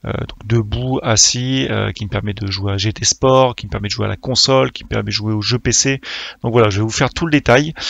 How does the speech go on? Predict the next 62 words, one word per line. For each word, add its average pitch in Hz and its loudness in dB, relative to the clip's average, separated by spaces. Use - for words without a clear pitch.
Euh, 107 4
et 117 -2
puis 110 -4
je - -2
crois 107 0
que - -8
c'est - -4
tout. 127 -8
On 139 -6
va 98 0
essayer 107 -2
de 101 -2
détailler 110 0
le 104 0
maximum 117 0
de 117 -2
choses 110 0
dans 104 -2
la 107 0
vidéo 107 0
sur 131 4
les 110 4
différents 110 0
éléments 110 0
et 101 -2
périphériques, 127 -2
notamment 110 0
sur 98 -2
le 98 -4
P 113 0
C, 131 0
ce - -2
que 98 -10
j'ai 95 -2
à 95 -2
l'intérieur, 120 0
ce - -16
que 101 -8
ça 107 -4
me 98 -4
permet 107 0
de - -12
faire, 123 2
le 92 -4
casque - -2
Valve, 104 0
il 98 -4
est 98 -2
pas 110 2
là, 107 0
il 101 -4
est 95 -4
juste - -4
à 107 2
côté. 139 -2
Bref, 123 6
je 101 0
vais 117 0
essayer - 2
de 135 -6
vous 127 -6
faire 120 0